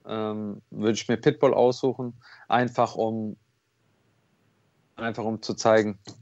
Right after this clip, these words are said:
jetzt bin ich der beste Kämpfer, der ich jemals war. Und diese anderen zwei Kämpfe, die haben genauso sein sollen,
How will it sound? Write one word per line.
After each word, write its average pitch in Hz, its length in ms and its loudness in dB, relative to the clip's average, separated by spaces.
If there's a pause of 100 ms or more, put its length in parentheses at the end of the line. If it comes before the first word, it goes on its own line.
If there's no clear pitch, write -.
(160)
jetzt - 480 -2
bin 104 160 0
ich - 340 -6 (200)
der 101 100 2
beste 104 680 0 (500)
Kämpfer, 101 720 0 (440)
der 98 100 0
ich - 120 -4
jemals 107 420 0
war. 101 380 2 (420)
Und 95 560 -2 (460)
diese 90 320 -2
anderen 101 260 -2
zwei 101 180 0
Kämpfe, 101 580 -2 (720)
die 90 80 0
haben 101 160 2
genauso 107 400 4
sein 113 280 2
sollen, 107 360 2